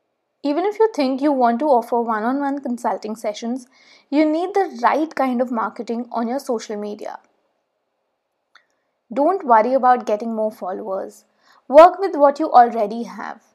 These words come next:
even if it's just five hundred followers. Here's my story that I want to share with you. I had about three hundred something followers on my Instagram and an email list of about seventy people.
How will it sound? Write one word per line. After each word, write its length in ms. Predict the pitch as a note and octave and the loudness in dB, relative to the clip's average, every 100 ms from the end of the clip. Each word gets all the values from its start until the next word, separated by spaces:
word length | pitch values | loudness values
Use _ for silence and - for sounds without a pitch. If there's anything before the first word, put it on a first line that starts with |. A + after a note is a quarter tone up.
| _ _ _ _ _ | _ _ _ _ _
even 320 | C#4 D4 D#4+ | 0 2 2
if 160 | E4 E4+ | -2 -4
it's 240 | E4 - | -6 -6
just 340 | - D4+ F4 - | -4 -2 -2 2
five 200 | B3+ A3 | 0 2
hundred 340 | A#3 G#3 G#3 | -4 -6 -10
followers. 760 | - G3 - - - - - - _ _ _ _ _ _ _ _ _ _ _ _ _ _ G#3 | -6 -6 -6 -12 -12 -16 -20 -20 _ _ _ _ _ _ _ _ _ _ _ _ _ _ _
Here's 280 | C#4 E4 | 8 8
my 260 | C#4+ G#3+ A3+ | 6 0 0
story 400 | B3+ A3+ G#3+ A3 | -2 2 2 2
that 180 | A3 G#3+ | -2 -2
I 80 | G#3+ | -2
want 200 | G#3+ G#3+ | -4 -6
to 80 | |
share 240 | A3 F#3+ E3+ | -6 -8 -8
with 160 | G3 G3 | -12 -12
you. 240 | F3+ - _ _ _ _ _ _ _ _ - | -14 -14 _ _ _ _ _ _ _ _ 4
I 120 | C#4+ | 4
had 180 | D#4+ F#4+ | 6 2
about 300 | G4+ G4+ G4+ | 4 2 2
three 180 | - F4 | -2 0
hundred 380 | F4+ F4 F#4+ F#4 | 0 0 -4 -2
something 340 | D4 D4 D#4 | -2 -2 0
followers 460 | D4+ A#3 B3 B3+ C4 | 2 4 4 2 0
on 120 | B3 | -2
my 120 | B3+ | -4
Instagram 720 | A3 G#3+ - G#3 G#3+ G#3 A3 _ _ _ _ | -6 -8 -8 -8 -8 -10 -12 _ _ _ _
and 260 | B3 C4 C4 | -4 -2 0
an 260 | C4+ C4+ - | -2 -2 -6
email 420 | D#4 D#4+ E4+ E4+ | -4 -2 0 2
list 320 | C4+ C4+ - - | 2 0 -4 0
of 240 | B3+ B3 - | 0 0 -10
about 320 | B3+ D#4+ F#4 | 2 2 4
seventy 380 | - A#3+ A#3+ B3+ | 2 2 2 -4
people. 600 | B3 A3 A3 A3 A3+ A#3 | -6 -8 -4 -2 -2 -4